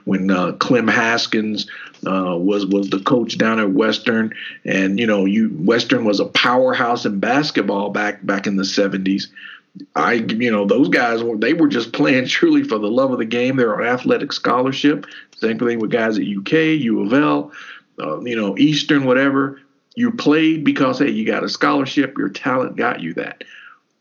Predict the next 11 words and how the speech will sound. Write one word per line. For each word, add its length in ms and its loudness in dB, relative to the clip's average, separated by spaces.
How 220 2
did 160 0
we 160 -2
get 240 0
so 280 2
far 340 0
removed 1000 2
from 800 -2
the 120 -4
fact 460 -2
that 420 -2